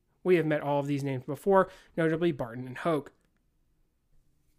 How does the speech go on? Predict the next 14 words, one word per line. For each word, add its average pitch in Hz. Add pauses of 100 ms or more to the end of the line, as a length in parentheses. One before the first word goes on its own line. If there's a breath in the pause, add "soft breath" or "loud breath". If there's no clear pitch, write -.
(440)
Deering 185
is 151
a 135
colonel 196
at 156
the 147
time 135
of 127
the 131
second 175
attempt 160
on 131
New 135
Bern, 170